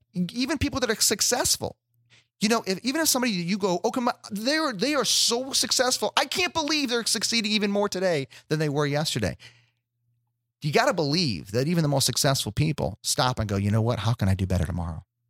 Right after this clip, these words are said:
What can I do to learn, to read, to,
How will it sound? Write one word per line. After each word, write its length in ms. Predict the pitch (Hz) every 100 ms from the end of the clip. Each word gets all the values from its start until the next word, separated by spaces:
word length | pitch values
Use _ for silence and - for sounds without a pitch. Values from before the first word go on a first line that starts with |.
| _ -
What 140 | 214
can 120 | 302 285
I 60 |
do 440 | 143 139 175 120 101
to 100 | 123
learn, 560 | 104 127 151 135 80 92 - - _
to 100 | -
read, 500 | 117 123 160 117 80 - -
to, 280 | - 113